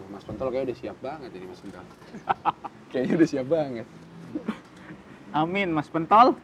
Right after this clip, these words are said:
Speaker 1: Yoi. Jadi emang komunikasi itu ya hal yang paling penting sih. Takutnya nih ya, ada beberapa orang yang bahkan di kehidupan di keluarganya, dia tuh malah tertutup gitu, Mam.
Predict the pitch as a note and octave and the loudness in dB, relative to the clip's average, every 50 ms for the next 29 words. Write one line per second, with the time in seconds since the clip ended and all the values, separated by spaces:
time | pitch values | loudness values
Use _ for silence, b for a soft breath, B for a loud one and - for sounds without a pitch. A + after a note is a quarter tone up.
0 | - - G#2 A#2+ B2+ C3 D3 C#3+ A#2+ B2+ A#2+ A2+ G#2+ G#2+ A2 G#2+ G#2 G#2 C3 D3+ | -6 0 2 4 4 4 4 4 4 2 2 2 0 -2 -4 -8 -8 -2 6 6
1 | F#3 G3+ G#3+ A3+ G3+ G3+ G3 F#3 F#3 F#3 E3+ F3 E3+ G3 G3+ F#3 B3+ B3+ A#3 G#3 | 8 8 8 4 2 4 4 6 6 6 6 6 6 4 4 4 6 6 6 6
2 | F3 E3 D#3+ D#3+ D#3 D3+ D#3 D#3 D3 E3 G3 G3 G3+ F#3 - - D#3 D3 - - | 6 4 4 4 2 2 0 0 0 0 -2 0 -2 -2 -2 -4 -6 -8 -2 0
3 | E3+ E3+ E3 - E3+ F3+ F3 - G#3 B3+ B3+ A3+ F3+ C#3+ C3+ D3+ F3 F#3 - - | 0 0 2 2 2 2 2 4 2 2 4 6 4 4 4 0 -6 -8 -12 -18
4 | - - - - - D3+ F#3+ A#3 B3 B3+ G#3+ F3 F#3+ F3+ E3+ E3 - E3 D#3 D#3 | -20 -20 -20 0 2 6 8 10 10 10 8 8 8 8 8 8 8 8 8 8
5 | D#3+ F#3+ A3 A#3+ A#3+ G#3+ F3 F3 G3 A3 A#3+ B3 - - - - - - D#3 D3+ | 8 8 6 6 6 6 6 6 6 4 0 -4 -10 -12 -16 -20 -6 2 8 10
6 | D#3+ D#3 D3 - A#3+ B3 B3 G3 G3 - F3+ E3 D3+ C#3+ D3+ - - D3+ D3+ D3 | 10 10 10 10 10 10 10 10 8 8 8 8 8 8 8 6 6 4 4 4
7 | D3 D3 C#3+ C#3 C#3 D3+ D3+ D3 D3 C#3+ C#3 B2+ - D#3+ D3+ C#3+ C3+ B2+ A#2+ B2+ | 2 0 -2 -2 0 2 4 4 6 6 4 2 0 0 4 6 8 8 8 6
8 | D#3 G3 A3+ A3+ F#3+ E3 D#3+ D#3+ D#3+ C#3+ D#3 E3+ E3+ B3 A#3+ B3 B3+ - A3+ F#3 | 4 2 2 2 0 -2 -2 -6 0 2 4 4 6 4 4 2 2 0 0 0
9 | A#3+ B3+ A#3 - G#3+ G3 G3 F#3 F3+ D#3+ C#3+ B2+ | 2 2 2 0 -2 -4 -2 0 0 0 -2 -4